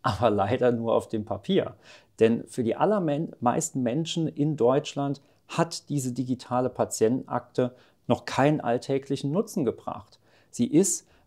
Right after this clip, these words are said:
muss ich leider sagen, ähm, eine, äh, ein Rohrkrepierer.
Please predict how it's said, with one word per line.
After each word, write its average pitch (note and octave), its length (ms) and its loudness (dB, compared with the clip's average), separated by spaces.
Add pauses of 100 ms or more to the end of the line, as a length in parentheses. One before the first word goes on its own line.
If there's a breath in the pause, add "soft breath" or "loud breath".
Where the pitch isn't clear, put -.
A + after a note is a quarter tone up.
(100)
muss E3 240 6
ich - 160 0
leider C3 340 2
sagen, A#2+ 580 2
ähm, A2 300 0
eine, A2 880 0
äh, - 20 -10
ein A#2 140 -4
Rohrkrepierer. A#2 1040 0